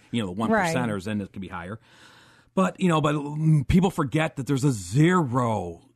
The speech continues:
Speaker 1: long-term capital gain and qualified dividend rates. And so for, uh, twenty twenty-two, that's, uh, married filing jointly, that's taxable income of below eighty-three thousand three fifty. Okay, and that, that's a healthy amount.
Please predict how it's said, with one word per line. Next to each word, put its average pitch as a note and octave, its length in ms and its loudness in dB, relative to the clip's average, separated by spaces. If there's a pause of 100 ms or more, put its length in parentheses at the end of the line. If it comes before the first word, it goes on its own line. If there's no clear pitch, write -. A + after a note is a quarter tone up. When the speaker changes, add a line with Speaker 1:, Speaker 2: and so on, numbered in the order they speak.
(160)
Speaker 1:
long-term G#2+ 420 -4
capital G2+ 320 -8
gain F#2+ 260 -10
and E2 80 -12
qualified F#2 420 -6
dividend E2+ 280 -10
rates. D#2 240 -16
And G2+ 160 -10
so A2 220 -8
for, G#2 480 -8 (260)
uh, G#2 220 -10
twenty A2+ 240 -8
twenty-two, B2 800 -2 (360)
that's, A#2+ 500 -8
uh, A2 320 -6
married A2 320 -2
filing G#2 400 -6
jointly, C#3 460 -4
that's G#2+ 280 -8
taxable B2 520 -10
income G#2+ 600 -2
of G2+ 260 -10
below A2 500 -4
eighty-three A2 420 -4
thousand G2 460 -6
three F#2+ 220 -8
fifty. - 460 -4 (460)
Okay, G#2+ 320 -10 (220)
and A#2+ 160 -2
that, C#3+ 180 -2
that's F3 220 -2
a A#3+ 60 -2 (140)
healthy E3+ 300 0
amount. F#3+ 380 0